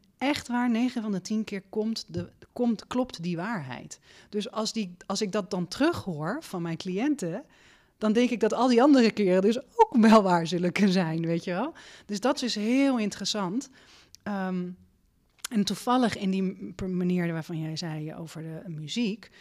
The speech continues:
eh, had ook een verbinding met zijn vader met muziek maken. Eh, dus, dus er was ook een heling die er plaatsvond over, eh, zijn vader en de relatie tot zijn vader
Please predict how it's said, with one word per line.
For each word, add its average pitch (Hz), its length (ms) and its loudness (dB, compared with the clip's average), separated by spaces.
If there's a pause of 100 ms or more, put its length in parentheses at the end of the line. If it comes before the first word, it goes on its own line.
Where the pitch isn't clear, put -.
(240)
eh, 196 180 -4
had 202 340 -4
ook 240 140 -2
een 254 80 -2
verbinding 202 440 -2
met 185 160 -2
zijn 170 140 -8
vader 247 400 -6
met 151 160 -10
muziek 160 360 -12
maken. 165 440 -16 (1080)
Eh, 190 260 -6
dus, 208 300 -2
dus 202 220 -6
er 202 100 -6
was 208 160 -2
ook 233 140 -4
een 233 80 -2
heling 226 720 2
die 202 100 -4
er 185 80 -4
plaatsvond 233 1000 -4 (420)
over, 190 640 -4
eh, 190 100 -14 (240)
zijn 180 220 -8
vader 240 720 -4
en 170 160 -8
de 170 60 -6
relatie 190 480 -8
tot 226 200 -10
zijn 165 160 -12
vader 160 500 -14